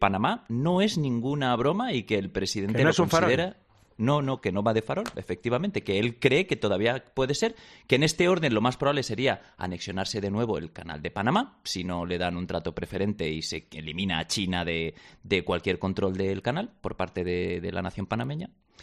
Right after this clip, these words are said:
Speaker 1: El segundo, Groenlandia, sería una cuestión de comprarla, según Trump, podría ser muy fácil. Y ya Canadá, pues bueno, tiene que ser un referendo interno.
Speaker 2: Ya.
Speaker 1: Pero esto es política real
Speaker 2: Tremendo.
Speaker 1: de la nueva administración Trump.
Speaker 2: Sí, lo escuchas y parece de broma, ¿eh?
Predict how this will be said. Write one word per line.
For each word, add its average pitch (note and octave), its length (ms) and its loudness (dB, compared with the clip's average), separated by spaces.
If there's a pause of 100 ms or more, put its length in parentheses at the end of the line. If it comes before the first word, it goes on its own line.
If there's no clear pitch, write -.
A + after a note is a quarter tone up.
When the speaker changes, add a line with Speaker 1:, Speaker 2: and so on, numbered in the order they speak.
(300)
Speaker 1:
El G#2 120 2
segundo, A#2+ 460 4
Groenlandia, F#2+ 680 2 (100)
sería E2 260 -4
una E2+ 160 -4
cuestión F2+ 240 -4
de F#2+ 80 -2
comprarla, D3 480 2 (180)
según F2+ 360 -4
Trump, D#3 300 2 (180)
podría F2 260 -2
ser G2 140 -4
muy G2 100 -4
fácil. D3+ 280 -2 (320)
Y A2 120 0
ya G2+ 200 6
Canadá, G2+ 500 4
pues F2+ 180 -2
bueno, F#2+ 240 2 (400)
tiene G2 220 0
que G2+ 80 -4
ser G2 120 -2
un G2+ 100 2
referendo F#2 460 0
interno. B2 360 2
Speaker 2:
Ya. - 60 -6 (280)
Speaker 1:
Pero G#2 180 4
esto A2+ 200 4
es G#3 100 2
política C3+ 1080 4
real G#2+ 400 2
Speaker 2:
Tremendo. C#3 360 4
Speaker 1:
de G#2 60 4
la G#2 80 2
nueva G#2 200 4
administración G2+ 520 -2
Trump. A3 180 -8 (180)
Speaker 2:
Sí, D3 100 2
lo B2 80 2
escuchas C#3+ 280 0
y D#3 40 -2
parece C#3 260 2
de B2+ 60 0
broma, A2+ 320 0
¿eh? B2+ 100 -4